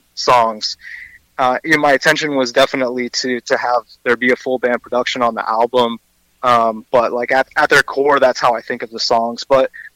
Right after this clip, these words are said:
um, in the format of playing with a band, I, I see it jiving a little bit more with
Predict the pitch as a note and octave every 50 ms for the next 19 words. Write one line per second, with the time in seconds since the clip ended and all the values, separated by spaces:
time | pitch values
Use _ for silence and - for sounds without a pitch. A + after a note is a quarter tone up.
0 | _ - C3 B2+ B2 A#2+ A#2+ A#2+ A#2+ - - F3+ E3+ D#3+ C#3 - - D3 D3+ D3
1 | C#3+ C3+ C3+ C3 B2+ A#2 - _ - C#3 C3 C3 B2+ B2+ A#2+ - B2 A2 G#2 A#2+
2 | A#2 A#2+ A#2+ A#2+ A#2+ A#2 A#2 - - A2+ A#2+ A2 - - - B2+ A#2+ A#2 A2 _
3 | _ _ _ - - C3 A#2 A2 A2 A2+ A2+ A2+ A2+ A#2 A#2 A2+ A2 A#2+ A#2 A2+
4 | A#2 A#2 A#2 A#2 A#2 A#2 - - -